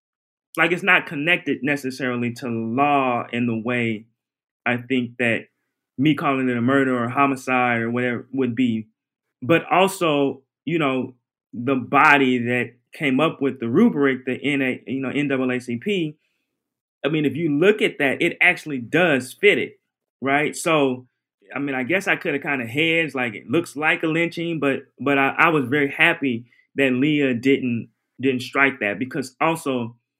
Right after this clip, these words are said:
to me, it gives a greater sense of, like, what actually happened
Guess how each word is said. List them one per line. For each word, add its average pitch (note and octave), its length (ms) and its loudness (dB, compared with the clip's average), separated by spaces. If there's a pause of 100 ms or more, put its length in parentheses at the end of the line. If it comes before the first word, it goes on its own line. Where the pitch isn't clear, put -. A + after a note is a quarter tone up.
(540)
to - 100 -8
me, C#3+ 720 0 (560)
it B2+ 240 -4
gives D#3 300 2
a B2+ 80 -2
greater B2+ 500 -2
sense D3+ 440 -8
of, A#2+ 220 -6
like, G2+ 220 -8
what G2 400 -8 (760)
actually A2 640 -2 (120)
happened - 540 -6